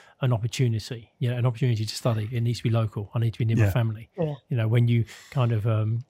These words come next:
Speaker 1: graduated and you were gonna
Speaker 3: Yeah.
Speaker 1: do your, your, you know, your, um, foundation year and
Speaker 3: Yeah.
Speaker 1: your D C T work, you've gotta be
Speaker 2: Be
Speaker 1: local,
Speaker 2: local.
Speaker 1: gotta be local. You know, my
Speaker 3: Yeah.
Speaker 1: practices, they're local.
Speaker 3: Yeah.
Speaker 1: So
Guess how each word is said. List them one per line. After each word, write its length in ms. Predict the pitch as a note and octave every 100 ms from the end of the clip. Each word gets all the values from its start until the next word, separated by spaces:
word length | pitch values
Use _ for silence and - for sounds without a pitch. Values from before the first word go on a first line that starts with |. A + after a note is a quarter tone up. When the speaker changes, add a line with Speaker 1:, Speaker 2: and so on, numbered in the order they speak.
| -
Speaker 1:
graduated 720 | D3 C3 A2+ A2+ G#2 - A2+ -
and 160 | A2+
you 60 | A2+
were 60 | A#2
gonna 120 | A#2
Speaker 3:
Yeah. 120 | A#2
Speaker 1:
do 60 | A2+
your, 280 | A2 A2+ A2
your, 240 | A2+ A2 -
you 120 | D#3 G#2
know, 120 | A2+
your, 300 | A#2+ A#2+ B2 _ B3 D#3+ C3
um, 220 | A2+ A#2
foundation 560 | - A#2 A#2 A2+ A#2+
year 200 | A2 A2+
and 100 | A2
Speaker 3:
Yeah. 120 | D#3+ D3
Speaker 1:
your 60 | A#2+
D 140 | A#2+
C 180 | G2+ B2+
T 220 | - B2
work, 220 | A2+ A2 -
you've 80 | -
gotta 140 | C3+
be 80 | A2
Speaker 2:
Be 60 | A2+
Speaker 1:
local, 260 | G2+ -
Speaker 2:
local. 80 | G2+
Speaker 1:
gotta 140 | C3+
be 80 | A#2
local. 400 | A2+ A2 - A2 -
You 80 |
know, 80 | A2+
my 80 | A2
Speaker 3:
Yeah. 80 | -
Speaker 1:
practices, 640 | C3+ - - - G2+ - -
they're 80 | A#2+
local. 340 | A#2+ A2+ G#2+
Speaker 3:
Yeah. 60 | G2+
Speaker 1:
So 160 | -